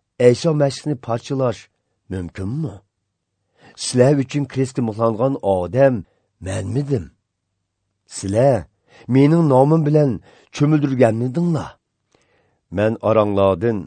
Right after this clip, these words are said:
Krispus bilan Gaiusdan boshqa hech qaysinglarni cho'mildirmaganligim uchun Xudoga shukr aytaman. Shuning uchun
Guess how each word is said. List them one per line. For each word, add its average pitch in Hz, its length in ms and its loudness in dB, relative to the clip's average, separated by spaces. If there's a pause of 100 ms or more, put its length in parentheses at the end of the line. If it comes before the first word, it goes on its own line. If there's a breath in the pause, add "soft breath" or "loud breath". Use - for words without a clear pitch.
(460)
Krispus 117 520 -6 (100)
bilan 101 340 0 (440)
Gaiusdan 123 680 0
boshqa 90 400 -6 (800)
hech 151 240 2
qaysinglarni 101 840 0 (520 soft breath)
cho'mildirmaganligim 107 1000 -2
uchun 135 380 -4 (640)
Xudoga 90 600 -4 (680)
shukr - 380 -10 (100)
aytaman. 78 480 -16 (1600)
Shuning 113 340 -4
uchun 107 420 -2